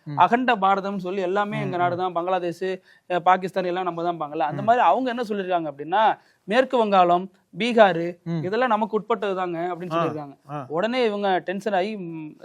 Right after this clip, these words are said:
Speaker 2: யாருமே மற்ற மாநில தலைவர்கள் ரியாக்ட் பண்றதுக்கு முன்னாடி
Speaker 1: ஆ.
Speaker 2: மேற்கு வங்க முதல்வரா இருக்கக்கூடிய மம்தா
Speaker 1: மம்தா
Speaker 2: பானர்ஜி
Speaker 1: பானர்ஜி.
Speaker 2: ரியாக்ட் பண்றாங்க.
Speaker 1: ம்.
Speaker 2: "நீங்க வந்து இங்க எங்க நாடு உங்க இடம்னு சொல்ற வரைக்கும் நாங்க என்ன லாலிபாப் சாப்பிட்டுட்டு இருப்போமா?"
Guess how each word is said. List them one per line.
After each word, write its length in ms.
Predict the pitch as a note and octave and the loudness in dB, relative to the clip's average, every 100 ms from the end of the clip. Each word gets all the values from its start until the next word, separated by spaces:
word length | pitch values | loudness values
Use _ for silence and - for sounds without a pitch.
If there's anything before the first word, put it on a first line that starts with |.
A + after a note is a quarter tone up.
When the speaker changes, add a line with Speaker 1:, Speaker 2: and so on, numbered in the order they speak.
| D3 C#3 | -12 4
Speaker 2:
யாருமே 340 | F3 A#3+ B3+ | 6 6 6
மற்ற 320 | G3+ F3 A#3+ | 0 2 2
மாநில 260 | A3 A#3+ B3 | 4 4 4
தலைவர்கள் 420 | G#3+ G#3 G3 E3+ | 2 0 -2 0
ரியாக்ட் 220 | G#3 F#3+ | -2 0
பண்றதுக்கு 340 | F#3+ E3+ D3 D3+ | -4 -4 -6 -10
முன்னாடி 380 | E3+ E3+ C#3 A3 - | -6 -4 -6 -8 -6
Speaker 1:
ஆ. 220 | D3 C3 | -6 -6
Speaker 2:
மேற்கு 360 | F#3+ C4 D#4 D#4 | 2 4 4 4
வங்க 200 | C#4 B3 | 2 2
முதல்வரா 360 | G#3 G3+ G3+ F#3 | 2 2 4 4
இருக்கக்கூடிய 400 | E3+ D#3+ E3 G#3+ | 0 -6 -2 -2
மம்தா 80 | |
Speaker 1:
மம்தா 320 | A3 G#3 G#3 C4 | 0 -2 0 0
Speaker 2:
பானர்ஜி 160 | E3 | 2
Speaker 1:
பானர்ஜி. 280 | - A#3 F#3+ | -2 -2 -2
Speaker 2:
ரியாக்ட் 180 | G3+ G3 | -4 -6
பண்றாங்க. 360 | E3+ D#3 D3 - | -4 -4 -4 -12
Speaker 1:
ம். 160 | C#3 C3 | -14 -12
Speaker 2:
"நீங்க 400 | - A#3 C#4+ C#4 | -6 -2 0 2
வந்து 380 | B3 B3+ D4 D#4+ | 0 0 0 0
இங்க 240 | B3+ A#3 A3 | 0 0 0
எங்க 160 | G#3+ | 2
நாடு 480 | G3 G#3+ A#3+ B3+ A3 | 6 6 6 2 0
உங்க 260 | G3+ G#3+ G#3+ | 0 2 2
இடம்னு 220 | B3+ A#3 | 0 -2
சொல்ற 220 | A3 A3+ | 0 0
வரைக்கும் 260 | G#3+ A3+ A3+ | 0 0 0
நாங்க 140 | G3+ | 0
என்ன 100 | A3+ | 6
லாலிபாப் 420 | G3 B3 A#3 F#3 | 8 8 4 -4
சாப்பிட்டுட்டு 280 | F#3+ F3 D#3+ | -6 -6 -10
இருப்போமா?" 320 | D3+ D3 F#3 | -12 -6 -4